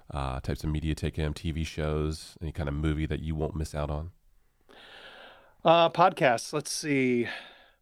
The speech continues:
Speaker 2: I'm not a huge listen to podcast guy. I do. I mean, we've all been listening to, what, The Rise and Fall of Mars Hill <laughs> recently.
Speaker 1: <laughs>
Speaker 2: Um, y-, uh,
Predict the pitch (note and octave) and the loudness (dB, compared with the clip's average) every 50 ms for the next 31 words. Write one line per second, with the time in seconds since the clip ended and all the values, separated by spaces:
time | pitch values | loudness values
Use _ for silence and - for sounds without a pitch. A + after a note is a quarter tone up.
0 | _ - D#3+ G3 B3+ B3 G3 - - - - D#3 D#3+ E3+ E3 D3 C#3 B2 B2+ D3 | _ -4 0 0 2 0 0 -2 -6 -10 -4 -2 0 0 0 0 2 2 2 2
1 | C3+ - D#3+ D#3 D3 - E3 D#3+ D#3 - - F3+ F3 D#3+ - - E3+ D#3+ E3 E3+ | 2 2 0 0 2 2 2 2 2 0 -2 -2 -2 -2 -4 -4 -2 -2 0 2
2 | D#3+ B2+ A#2 A#2 C3 C3 C3+ C3+ C#3 B2 B2+ A#2+ A2+ A2+ B2 B2 A#2+ A#2+ B2+ B2 | 2 2 2 4 4 4 6 6 4 4 4 2 4 4 4 4 6 4 6 6
3 | B2+ A#2+ B2 A#2+ - - B2+ A#2 A2+ - - B2 A#2+ A#2 A2 G2+ G2+ - G2+ G#2+ | 6 4 4 2 2 2 0 0 2 2 4 4 4 4 2 0 -4 -4 -2 0
4 | G#2+ G#2+ A2 A2 A2 A2+ A2+ A2 - A2 G#2+ G#2 G#2 G#2+ G#2 F#2+ G2+ - - F#3 | 0 2 0 0 -2 -4 -4 0 0 0 0 2 0 0 0 0 0 6 8 8
5 | F#3 F3+ E3+ D#3+ D#3+ G3+ - - - G3+ E3 D#3 D3 D3 D3 D3 C#3 - - D#2 | 8 8 8 6 6 4 4 2 2 2 4 4 6 6 4 4 2 -2 -4 -6
6 | - - F2 D2+ - - - C#3 B2+ B2+ B2 A#2+ A#2+ A#2+ A#2+ A#2+ A#2 A#2 A#2 A#2 | -4 -2 -4 -4 -2 2 4 6 6 6 6 6 6 6 4 4 4 2 2 0
7 | - - _ _ _ _ _ _ _ _ _ _ _ - D3 B2+ - - B2+ | -4 -8 _ _ _ _ _ _ _ _ _ _ _ -4 -4 -4 -4 -4 -6